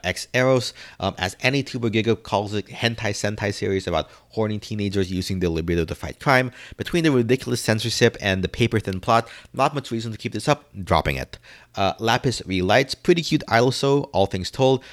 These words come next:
Uh, I was thinking it was taking a little bit too long to get to the idol portion of it, and there's a ridiculously huge cast of characters being introduced that I can't keep up with. So I have other warm, comfy shows this season that I'm watching. Uh, you know, Hokugao Teibo Nishi, A K A Cute Girls Doing Fishing Things,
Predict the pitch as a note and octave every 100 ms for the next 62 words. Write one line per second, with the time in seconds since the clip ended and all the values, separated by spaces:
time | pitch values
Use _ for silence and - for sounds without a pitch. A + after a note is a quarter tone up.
0 | - - F2 - D#3 C#3+ C#3+ A#2+ G2+ F#2+
1 | B2 C3 B2+ - B2+ A#2+ A#2 A2 F#2+ -
2 | - A2 A#2 - A2 - G#2+ G#2+ G#2+ -
3 | F2+ - - A2 A2+ G2+ G2+ B2+ B2 A2
4 | G2 - A2 A2 - F#2+ - - - G2
5 | G#2+ G2+ G#2 G2+ A2+ F2+ D2+ - G2 F2
6 | G2+ - G#2 - C3 C3 - - - -
7 | A2+ G2+ - - A#2 C3+ - - C3 C#3
8 | A#2 G2+ G#2+ A2 - G#2 A2+ - G2+ G#2+
9 | G#2 - G#2+ A2 G2 F#2 G2 F#2+ - A#2+
10 | A#2+ - E2+ E2 G2+ D#2+ D2 - - -
11 | A#2+ A2 G#2+ G2+ - G#2+ G2+ F#2+ F#2+ -
12 | A2 A#2 A#2+ D#2 - F2+ F2+ - G#2 -
13 | F#2+ F#2 F2+ F2 C#3+ C#3 B2+ C3+ C3 B2+